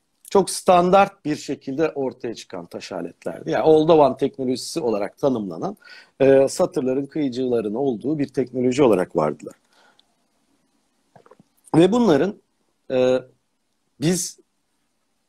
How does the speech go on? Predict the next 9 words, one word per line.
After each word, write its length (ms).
e, 40
hep 380
insan 480
türü 180
olarak 380
kendimizi 480
kaşif, 800
işte 340
mucit 640